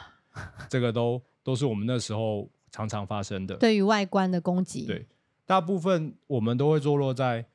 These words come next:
Speaker 1: 我们那时候对未知的恐惧，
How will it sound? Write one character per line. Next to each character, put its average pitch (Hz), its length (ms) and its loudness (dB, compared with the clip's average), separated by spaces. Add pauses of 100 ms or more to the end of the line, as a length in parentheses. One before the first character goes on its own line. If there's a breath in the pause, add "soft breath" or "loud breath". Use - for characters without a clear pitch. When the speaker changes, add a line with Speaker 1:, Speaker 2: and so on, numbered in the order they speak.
(460)
Speaker 1:
我 113 100 -2
们 107 140 2
那 135 120 2
时 127 120 0
候 131 100 0
对 127 240 0
未 131 200 2
知 113 220 -4
的 98 240 -6
恐 82 280 -10
惧， - 240 -8